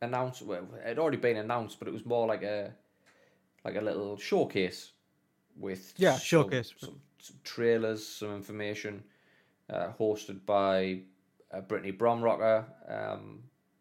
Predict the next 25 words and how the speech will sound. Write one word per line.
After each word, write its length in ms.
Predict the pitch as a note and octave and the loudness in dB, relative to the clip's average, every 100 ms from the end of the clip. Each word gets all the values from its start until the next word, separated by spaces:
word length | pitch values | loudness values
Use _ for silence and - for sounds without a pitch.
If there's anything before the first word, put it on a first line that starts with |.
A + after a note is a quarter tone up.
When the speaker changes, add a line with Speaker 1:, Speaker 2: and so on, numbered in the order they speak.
| _ | _
Speaker 2:
Brombacher. 680 | C3+ C3 B2+ B2 - B2+ B2+ - - | 0 2 4 2 2 -2 -2 -8 -4
Speaker 1:
Brombacher, 880 | G2+ G2 F#2+ G#2+ G#2+ A2 G#2 G#2 G2+ | -2 -2 2 2 2 2 2 2 0
I 120 | G2+ | -4
don't 200 | F#2+ F#2 | -6 -8
know. 220 | F#2+ F#2 - | -8 -6 4
Blonde 280 | D3 C3+ G2+ | 6 6 6
nerd. 260 | F#2+ F#2+ - - | 4 2 -4 -4
Speaker 2:
<laughs> 80 | F#3 - _ _ _ _ - F3+ | -4 -4 _ _ _ _ 0 4
Speaker 1:
Her, 340 | - D3+ - - - - | 6 6 4 -2 -18 -8
Speaker 2:
Yes. 160 | B2+ | 2
Speaker 1:
her 180 | D#3 D3+ | 6 6
from 280 | D3 C#3+ C#3 | 4 -4 0
What's 280 | C3+ B2+ - | 0 0 -2
Good 260 | B2 A#2 | -2 0
Games. 500 | G#2 F#2+ F#2+ F2+ - - | 0 0 0 -8 -14 0
That's 220 | A#2 - | 0 2
who 140 | A2 G#2 | 2 2
it 80 | |
is. 280 | F#2+ F#2 - _ _ | 0 -4 -8 _ _
Brittany 380 | B2 A2+ G2 G#2 | -6 -4 -4 -6
from 220 | - G2+ | -8 -6
What's 180 | G2+ G2+ | -8 -6
Good 200 | G#2 F#2+ | -8 -6
Games. 300 | F#2+ F#2 F#2 _ _ _ _ _ _ _ _ _ G#2+ | -6 -6 -10 _ _ _ _ _ _ _ _ _ -2
Um, 420 | G#2 G2+ G2 | 0 0 -4